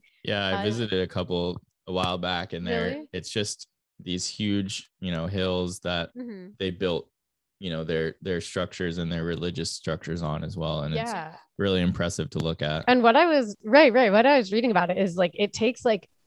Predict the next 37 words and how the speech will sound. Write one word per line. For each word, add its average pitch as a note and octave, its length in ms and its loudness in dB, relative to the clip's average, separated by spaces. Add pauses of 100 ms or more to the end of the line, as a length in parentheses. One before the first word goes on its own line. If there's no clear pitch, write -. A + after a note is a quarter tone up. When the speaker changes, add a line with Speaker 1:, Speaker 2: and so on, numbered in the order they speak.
(120)
Speaker 2:
expert A#3+ 560 4
engineering G#3+ 640 4
skills F3+ 480 -4
in G3 140 0
order G3 220 2
to G#3+ 140 -2
build G3 220 2
these, G#3 160 -2
and G3 100 0
they've E3+ 140 0
lasted F3+ 400 4
for F3+ 140 -2 (120)
thousands G3 480 6
of E3+ 100 -4
years. F#3 400 -2 (380)
It's G#3 180 2
really G3+ 300 6
cool. E3+ 540 -2
And G3+ 280 4
Speaker 1:
Mm-hmm. E3 80 -4
Speaker 2:
these B3+ 220 6
mounds A#3 280 8
that D4+ 100 8
cover G#3 240 4
this F3 200 4
park E3+ 360 2
are F#3+ 100 4
relics G3 380 6
of, F#3+ 120 0 (400)
like A#3+ 200 8
I B3 60 12
was A3 100 6
saying, F#3+ 220 4
highly C#4+ 420 6
skilled - 320 4
indigenous G#3 600 0
engineering. G3+ 720 0